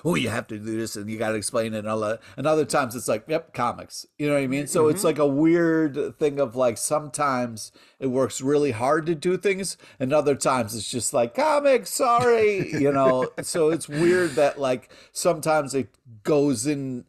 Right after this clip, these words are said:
Speaker 1: uh, does a lot of work to explain something that
Speaker 2: Mm-hmm.
Speaker 1: is just like, "Hey, this is the new Fury now." Uh, so,
Speaker 2: Well,
Speaker 1: yeah.
Speaker 2: and, and so we're spending a lot of time focusing on this end result, but I do wanna emphasize again that, like,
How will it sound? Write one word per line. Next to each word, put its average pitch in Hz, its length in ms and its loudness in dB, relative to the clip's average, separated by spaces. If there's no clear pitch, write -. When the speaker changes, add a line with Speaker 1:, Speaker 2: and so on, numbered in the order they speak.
Speaker 1:
uh, 123 220 -4
does 117 280 0
a 131 80 0
lot 127 340 2
of 113 160 -6
work 117 280 0
to 127 80 -6
explain 117 480 -4
something 107 380 -6
that 107 160 -2
Speaker 2:
Mm-hmm. 104 80 -4
Speaker 1:
is 95 120 -12
just 113 300 -6
like, 104 280 -2
"Hey, 117 140 0
this 104 220 -4
is 92 140 -12
the 110 100 -6
new 95 220 -8
Fury 113 380 -2
now." 90 340 -8
Uh, 104 360 -4
so, 107 260 -6
Speaker 2:
Well, 107 340 0
Speaker 1:
yeah. - 120 -6
Speaker 2:
and, 220 240 -8
and 214 220 -4
so 233 160 2
we're 196 220 0
spending 185 340 -2
a - 40 0
lot 160 120 4
of 123 60 -14
time 139 180 0
focusing 117 420 -2
on 110 80 -4
this 104 140 -6
end 110 160 0
result, 104 320 -4
but 131 80 -4
I 127 60 0
do 143 160 -2
wanna 147 160 -2
emphasize 117 500 -6
again 104 280 -4
that, 98 160 -8
like, 95 380 -8